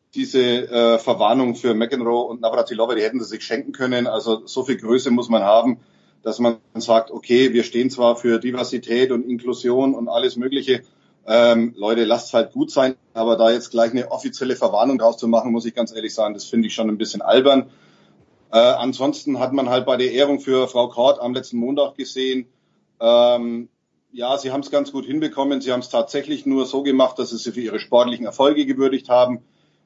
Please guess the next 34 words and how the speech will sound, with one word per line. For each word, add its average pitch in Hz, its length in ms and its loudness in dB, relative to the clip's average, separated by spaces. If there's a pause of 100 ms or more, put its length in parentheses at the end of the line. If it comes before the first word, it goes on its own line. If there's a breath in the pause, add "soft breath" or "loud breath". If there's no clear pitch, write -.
Es - 180 -10
gab 135 380 2 (160)
Höflichkeitsapplaus, 143 1400 2
es - 180 -18
gab 120 260 -6
vereinzelte 135 840 -6
Pfiffe 131 340 -10
und 120 180 -4
Buhrufe. 139 720 -2 (640)
Ähm, 123 320 4
und 123 300 -8
ich 131 120 -18
glaube, 131 220 -4
am 123 120 -4
Ende 135 220 0
waren 127 160 0
alle 123 240 -2
froh, 123 280 -4
dass 123 160 -4
die 117 120 -8
Sache 123 260 -2
vorüber 120 460 -2
war 123 240 6
und 117 160 -6
keinen 120 300 -2
größeren, 117 640 0
äh, 110 280 -2
Schaden 131 420 2
und 117 140 -2
keine 117 220 2
größere 110 380 -2
Aufregung 101 460 -2
verursacht 98 540 -8
hat. 90 220 -6